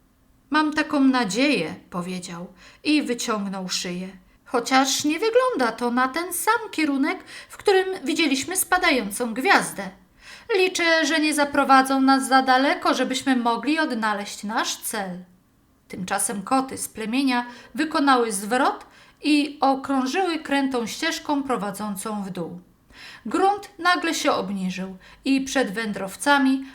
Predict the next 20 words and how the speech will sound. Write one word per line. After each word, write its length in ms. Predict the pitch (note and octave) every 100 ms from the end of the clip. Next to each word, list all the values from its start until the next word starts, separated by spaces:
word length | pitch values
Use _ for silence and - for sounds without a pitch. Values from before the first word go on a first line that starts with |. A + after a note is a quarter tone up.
| -
rozciągnęły 760 | D#4 E4 - D#4 C4 C#4 C4+
się 180 | C4+ C4+
kolejne 540 | C4+ A#3 A3+ A3+ G#3+
wzgórza, 600 | G3 F#3+ F#3 A3+ F3+ F3 E3+ - - -
jedne 400 | C4+ E4 - A3+
porośnięte 640 | A3 A#3 A3+ - A#3 G#3+ A#3+
trawami, 640 | B3+ B3+ C#4 D4 D4 D4 - _ _ -
inne 480 | F#4+ F#4 F4 E4
ocienione 600 | - B3+ B3+ A3 G#3+ G#3
drzewami. 720 | G3 F#3 A#3 A3+ A3+ F#3+ E3+ F3+ - _ _
Spoglądającym 1160 | - - - G#3 A#3 G#3+ A3 A#3 C#4 D4 A3+ G3
z 120 | F#3
górskiego 520 | F#3+ G3+ - D4 A3
grzbietu 460 | G3 G3 G3 D4+ B3
leśnym 420 | G#3+ A#3 - A3
kotom 460 | G3 D#4+ D#4+ A#3 A#3 - - -
ta 160 | D4+
zieleń 440 | B3+ A#3 A3+ C4 D4
wydała 400 | C#4+ G#3+ A3 A3
się 180 | -